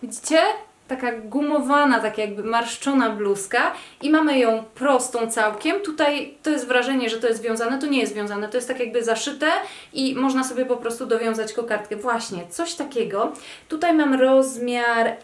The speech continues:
M i to kosztowało dwadzieścia złotych na przecenie, więc, e,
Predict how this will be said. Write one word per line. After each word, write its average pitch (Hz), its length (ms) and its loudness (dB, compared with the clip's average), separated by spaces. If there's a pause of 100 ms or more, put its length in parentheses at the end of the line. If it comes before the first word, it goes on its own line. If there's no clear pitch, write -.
M 226 480 4
i 240 80 -10
to 311 140 -2
kosztowało 262 380 0
dwadzieścia 240 460 -2
złotych 175 320 -10
na 185 100 -10
przecenie, 208 440 -8
więc, - 540 -6
e, 208 260 -4